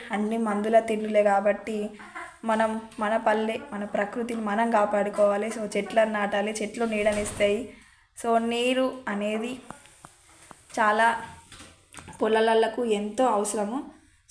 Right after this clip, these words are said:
So రైతుకు నీరు ఉంటేనే పొలం పండించగలడు.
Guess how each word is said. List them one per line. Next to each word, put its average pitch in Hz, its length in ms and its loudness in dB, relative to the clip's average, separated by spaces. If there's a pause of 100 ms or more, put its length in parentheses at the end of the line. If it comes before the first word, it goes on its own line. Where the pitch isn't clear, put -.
So 214 100 0
రైతుకు 262 720 0 (120)
నీరు 240 360 0
ఉంటేనే 247 760 0 (260)
పొలం 220 260 0
పండించగలడు. 208 1000 -2